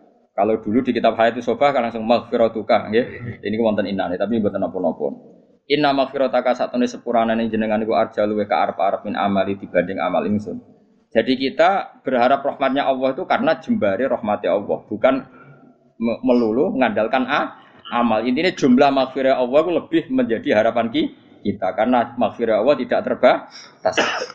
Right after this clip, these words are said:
Wa inna rahmataka lan satune rahmate panjenengan awsaul wis jembar mindam ditimbang dosa ingsun. Allahumma do Allah ilam akun namun ora ana sapa ingsun iku ahlan iku layak.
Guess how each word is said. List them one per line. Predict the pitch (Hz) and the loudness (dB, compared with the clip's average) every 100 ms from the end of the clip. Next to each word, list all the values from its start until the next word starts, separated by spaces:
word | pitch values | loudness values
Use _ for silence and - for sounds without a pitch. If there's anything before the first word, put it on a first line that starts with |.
| - | -2
Wa | 127 | 0
inna | 139 131 | 0 2
rahmataka | 127 131 131 127 127 | 0 0 -2 0 0
lan | 120 120 | 0 0
satune | 120 120 120 | -2 0 0
rahmate | 113 113 113 107 | 0 0 -2 0
panjenengan | 110 110 107 110 107 | 0 0 -2 0 -2
awsaul | 107 101 113 104 | 0 0 0 -2
wis | 98 | -6
jembar | 95 98 127 127 | -6 2 2 2
mindam | 110 104 120 120 | -2 0 0 0
ditimbang | 117 107 101 101 | -2 -2 0 0
dosa | 101 - 82 87 | -2 0 0 0
ingsun. | - - - - _ _ _ _ _ _ _ _ _ | -6 -18 -20 -20 _ _ _ _ _ _ _ _ _
Allahumma | - 127 127 120 117 113 | 0 2 4 4 4 2
do | 120 113 | 2 0
Allah | 110 117 | 0 0
ilam | 110 110 | 0 0
akun | 107 104 113 107 | 0 -2 -2 0
namun | 104 104 | 0 0
ora | 104 101 | 0 0
ana | 104 | 0
sapa | 104 98 95 | -2 -2 -2
ingsun | 104 110 107 | -2 -2 -2
iku | 107 | 0
ahlan | 92 101 98 98 | 0 2 0 -2
iku | 107 - - _ _ - | -4 -6 -6 _ _ -4
layak. | 107 107 95 | 0 0 -2